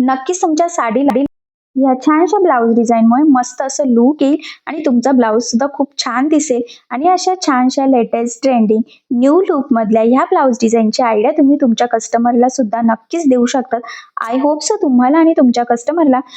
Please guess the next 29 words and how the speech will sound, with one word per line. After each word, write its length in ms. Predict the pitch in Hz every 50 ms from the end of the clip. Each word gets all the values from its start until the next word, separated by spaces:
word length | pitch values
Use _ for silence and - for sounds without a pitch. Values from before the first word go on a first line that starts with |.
| - _ - -
आपली 320 | - 226 - - 277 359
आजची 340 | 370 330 302 302 311 - 247
ही 380 | 240 247 285 330 381 - _ -
छानशी 380 | - - 269 277 339 359 - 392
ब्लाऊज 320 | 302 277 240 226 233 226 -
डिझाईन 320 | 220 214 - 226 226 226
नक्कीच 360 | 226 226 220 - - 320 -
आवडेल. 240 | 359 269 233 233 269 - - - - _ _
त्याचबरोबर 600 | - 254 247 277 302 370 349 339 330 311 339 349
मी 120 | 330 285 262
तुम्हाला 340 | 277 247 240 247 240 254 269
संपूर्ण 440 | - 294 254 233 254 254 262 302
कटिंग 320 | 302 302 254 214 - 220 233
स्टिचिंग 400 | 247 - 285 262 - - 233 247 -
अगदी 320 | - 247 226 220 240 320
सोप्या 360 | 359 - 381 302 - - 254 254
पद्धतीने 540 | - 254 226 202 226 214 220 220 220 226
आणि 220 | 226 - - 240 254
अगदी 340 | 262 254 226 214 233 294 349
सावकाश 480 | - - 311 254 233 220 - 233 302 -
सांगितलेलं 500 | - 320 269 247 247 - 247 226 240 240
आहे, 180 | 247 233 220 254 - - - - _ - -
म्हणजे 180 | 226 233 294 311
तुम्हाला 280 | 359 330 311 311 311 320
आपला 200 | 320 320 294 277
आजचा 260 | 262 247 247 - 247
हा 120 | 240 247
व्हिडिओ 380 | 240 254 247 214 214 247 294 320
बघून 180 | 269 247 254